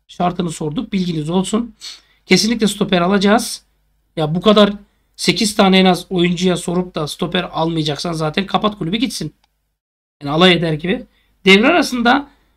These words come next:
ben Joshua King'in gitme ihtimalini sıfır görüyorum ama Ryan Kent'i yüzde yüz görüyorum. Bilginiz olsun. Hatta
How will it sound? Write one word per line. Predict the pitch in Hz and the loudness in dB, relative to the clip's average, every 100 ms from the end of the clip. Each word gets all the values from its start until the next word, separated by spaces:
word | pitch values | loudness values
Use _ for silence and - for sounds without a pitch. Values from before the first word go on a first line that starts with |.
| _ | _
ben | 220 339 | 0 0
Joshua | 320 269 311 277 | 2 2 2 0
King'in | 269 262 247 | 0 -2 -2
gitme | 240 262 262 | -6 -2 -2
ihtimalini | - 233 208 202 202 190 | 0 0 2 2 2 0
sıfır | - 214 269 | -4 -2 0
görüyorum | 240 233 254 | 2 2 2
ama | 247 190 | 2 2
Ryan | 196 214 208 | 2 2 2
Kent'i | 220 208 | 0 0
yüzde | 220 208 190 | 0 0 2
yüz | 208 220 202 | 0 0 0
görüyorum. | 196 151 143 175 _ _ _ _ _ _ _ _ _ | 0 0 -4 -8 _ _ _ _ _ _ _ _ _
Bilginiz | 339 247 208 | 0 2 2
olsun. | 180 151 - 214 208 - _ _ _ _ _ _ | 0 -2 -4 -6 -6 -16 _ _ _ _ _ _
Hatta | 208 214 240 | -8 -6 -6